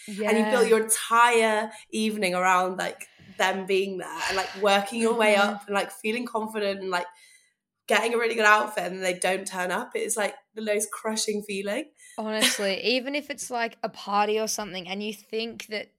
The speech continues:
Speaker 2: they might have mutual friends and they might go and you don't, sometimes you might just be in their area. Like, I was in, I was in Peckham the other day and there's this boy who I used to fancy who lives in Peckham, and I was like, "Oh, maybe I'll sit." Peckham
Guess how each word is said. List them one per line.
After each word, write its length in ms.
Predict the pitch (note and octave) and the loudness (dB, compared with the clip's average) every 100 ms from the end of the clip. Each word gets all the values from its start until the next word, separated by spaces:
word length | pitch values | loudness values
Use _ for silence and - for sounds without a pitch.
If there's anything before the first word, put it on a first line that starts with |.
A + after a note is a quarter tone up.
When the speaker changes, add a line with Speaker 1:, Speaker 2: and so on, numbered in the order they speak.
| - | -20
Speaker 2:
they 280 | F3 G#3 G#3 | -4 -2 -2
might 240 | G#3 G#3 | -2 -2
have 180 | G#3 G3 | -4 -6
mutual 300 | G3+ F#3 G3+ | -8 -10 -12
friends 300 | G#3 G3+ F#3+ | -12 -10 -8
and 100 | G3 | -8
they 80 | F#3+ | -6
might 320 | F#3+ F3+ - | -6 -6 -6
go 120 | F3 | -6
and 200 | D#3+ F3+ | -6 -6
you 60 | G3+ | -8
don't, 360 | A3 A3 A#3 - - | -4 -4 -4 -12 -6
sometimes 420 | D#4+ F#4+ A4 G4 | -4 -2 -2 -2
you 60 | E4 | -2
might 200 | D4+ D4 | -4 -4
just 200 | - - | -12 -8
be 160 | A#3+ | -6
in 80 | B3 | -4
their 220 | G#3 F#3+ | -4 -4
area. 420 | G3+ C4 G#3+ - - | -4 -4 -6 -8 -10
Like, 280 | F#3+ G#3+ - - _ _ | -8 -8 -10 -20 _ _
I 120 | A#3+ | -12
was 160 | C4+ C4 | -10 -8
in, 320 | C#4+ C#4 B3 _ _ | -8 -8 -10 _ _
I 60 | A#3 | -2
was 100 | C4 | -2
in 120 | A#3+ | -2
Peckham 340 | G#3 C4 C#4 | -2 -2 -4
the 80 | A#3+ | -4
other 140 | G#3 G3 | -6 -8
day 440 | F#3+ F3+ - - - | -10 -10 -12 -14 -8
and 320 | G3+ G#3 - - | -6 -8 -12 -10
there's 220 | G3+ G#3+ | -6 -6
this 100 | A3+ | -6
boy 280 | G3+ G#3 A#3 | -6 -2 2
who 80 | B3 | 2
I 80 | G#3+ | 0
used 260 | G#3 G#3 | -2 -6
to 80 | G#3+ | -8
fancy 360 | G#3 G3 G3+ G3+ | -6 -6 -4 -6
who 120 | G3+ | -6
lives 180 | G3+ G3+ | -6 -6
in 120 | G3 | -10
Peckham, 320 | F#3+ G3+ G3+ | -10 -10 -10
and 60 | F3+ | -10
I 40 | |
was 100 | F#3 | -8
like, 140 | G3 G3+ | -10 -10
"Oh, 80 | |
maybe 320 | F#3+ F3+ F3+ F#3 | -10 -10 -8 -8
I'll 80 | |
sit." 200 | F3+ - - | -8 -12 -4
Peckham 280 | D4+ E4+ | -2 0